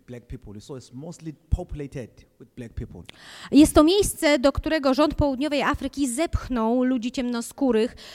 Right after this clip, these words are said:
Speaker 2: a, w związku z apartheidem, więc głównie zamieszkane jest to miejsce przez ludzi ciemnoskórych.
Speaker 1: But most of the young boys, they are criminals.
Speaker 2: Ale większość z młodych chłopaków to po prostu młodzi kryminaliści.
Speaker 1: So, you know, when you grow up in such a place, you get influenced.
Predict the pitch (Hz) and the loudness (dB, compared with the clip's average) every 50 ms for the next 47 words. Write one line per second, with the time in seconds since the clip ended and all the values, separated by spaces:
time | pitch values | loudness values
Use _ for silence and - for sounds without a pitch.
0 | - - - - 226 226 220 220 226 226 220 214 233 262 240 - 262 - 247 226 | -20 -10 -4 0 2 4 4 4 2 0 0 -2 -2 -2 -2 -2 -2 -4 -4 -2
1 | - 240 233 - - - 247 226 214 196 202 214 220 233 226 240 240 233 - 254 | -2 -4 -4 -4 -4 -2 0 0 0 0 0 0 0 0 -2 -2 -2 -2 -2 -2
2 | 233 226 220 269 320 311 311 277 240 254 240 247 240 - - - 269 254 240 226 | -2 -2 0 0 0 2 2 0 0 0 0 -2 -2 -4 -2 -2 -2 0 0 0
3 | 220 208 - - 233 233 226 233 - - 240 220 - 240 220 220 240 247 214 208 | -2 -2 -2 -4 -2 -2 -2 -2 -4 -4 -6 -4 -2 -2 0 2 0 0 0 0
4 | 226 226 202 - 240 226 220 214 - - - 202 190 247 320 - _ - 165 165 | -4 -4 -2 -2 -2 -2 -2 -4 -6 -4 -4 -4 -2 -4 -4 -6 _ -12 -12 -10
5 | - - 143 254 302 311 - - 226 165 170 165 - 233 226 - 175 190 202 175 | -10 -12 -14 -12 -12 -14 -12 -12 -12 -10 -10 -10 -10 -10 -12 -12 -12 -12 -12 -12
6 | 135 160 165 165 156 156 - - 302 302 262 156 113 95 - - - _ _ _ | -12 -12 -12 -12 -12 -12 -10 -12 -10 -10 -10 -14 -14 -16 -20 -20 -20 _ _ _
7 | _ - - - - 277 294 381 466 453 453 403 294 320 339 370 359 370 339 - | _ -20 -12 -4 0 0 0 0 2 4 4 4 4 6 4 4 6 4 4 2
8 | - 330 - - 262 226 311 302 - 320 254 311 294 - 262 247 - - 302 277 | 2 0 4 6 4 4 4 0 -2 -2 -2 0 0 0 0 -2 -2 -2 -2 0
9 | 269 262 247 233 254 254 - - 285 269 277 277 294 302 285 254 - - - - | 2 2 2 2 0 -2 -4 -2 -2 -2 0 0 0 0 -2 -2 -4 -6 -14 -12
10 | - 185 185 - _ _ - 233 240 233 226 233 233 247 240 233 233 220 202 - | -12 -12 -12 -14 _ _ -14 -12 -10 -10 -10 -10 -12 -12 -10 -10 -10 -10 -12 -14
11 | - 160 214 269 311 381 370 - - 208 190 - 196 185 - 180 175 - 175 165 | -14 -14 -14 -14 -14 -14 -18 -18 -16 -16 -16 -14 -16 -16 -16 -16 -16 -14 -14 -12
12 | 160 147 - 165 170 - - 190 220 214 226 226 214 - 214 214 202 175 156 135 | -12 -14 -16 -18 -18 -16 -14 -12 -12 -12 -12 -12 -14 -10 -6 -6 -6 -6 -6 -10
13 | - - - - | -14 -16 -20 -20